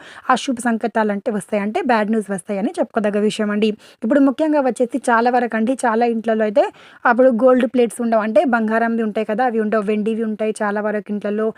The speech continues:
అంటే చాలా వరకు ఇంట్లలో అండి వెండివి ఉంటాయి, బంగారంవి అయితే ఉండవు కదా. కాబట్టి మీరు ఏం చేయండి అంటే మీ ఇంట్లో ఒకవేళ వెండి ప్లేట్స్ ఉన్నా గనక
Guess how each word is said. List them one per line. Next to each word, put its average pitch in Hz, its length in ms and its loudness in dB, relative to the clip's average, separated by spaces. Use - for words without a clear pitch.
అంటే 294 160 2
చాలా 262 360 6
వరకు 285 180 4
ఇంట్లలో 247 280 0
అండి 240 160 0
వెండివి 233 360 2
ఉంటాయి, 226 280 0
బంగారంవి 220 460 0
అయితే 226 180 -2
ఉండవు 208 280 -2
కదా. 220 160 -2
కాబట్టి 226 400 2
మీరు 247 200 2
ఏం 247 140 0
చేయండి 240 180 -2
అంటే 233 180 -6
మీ 262 120 4
ఇంట్లో 262 220 2
ఒకవేళ 233 360 0
వెండి 208 260 -4
ప్లేట్స్ 240 320 0
ఉన్నా 233 200 2
గనక 240 200 -2